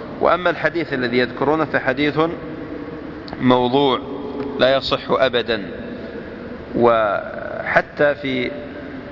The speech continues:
يعني، آه، في عمل الأطباء لا يقولون بهذا،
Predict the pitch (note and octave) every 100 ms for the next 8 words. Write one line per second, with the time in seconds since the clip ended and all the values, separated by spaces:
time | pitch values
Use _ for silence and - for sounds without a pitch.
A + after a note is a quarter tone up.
0 | - - A#2 G#2 G#2+ G2+ - G2 A#2 G#2+
1 | - - G1+ G1+ G1+ - - A2+ G#2+ G#2+
2 | G2+ - - - - - - A2+ D#3 C#3
3 | B2 A2 A#2+ A#2+ A2+ C3+ D3+ D3 D3 -
4 | A#2+ G#2+ G#2 G#2 G#2+